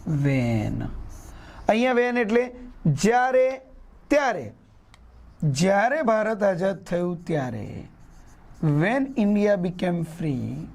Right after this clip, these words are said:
in nineteen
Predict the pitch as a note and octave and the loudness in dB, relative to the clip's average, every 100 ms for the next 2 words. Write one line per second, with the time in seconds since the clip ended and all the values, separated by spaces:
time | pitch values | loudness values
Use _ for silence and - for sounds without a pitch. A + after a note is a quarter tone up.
0 | - - - - - - - - - - | -20 -20 -18 -16 -16 -16 -16 -18 -18 -18
1 | - - - - - - - - - - | -18 -18 -18 -16 -16 -16 -18 -16 -16 -16
2 | - - - - - A3 G3+ D3+ F#2 - | -16 -16 -16 -16 -2 0 2 0 -2 -4
3 | - - - - - - - - - E3 | -10 -14 -16 -16 -16 -16 -18 -10 0 4
4 | E3+ F#3+ A3 A3 A3 G#3+ | 4 4 4 2 2 2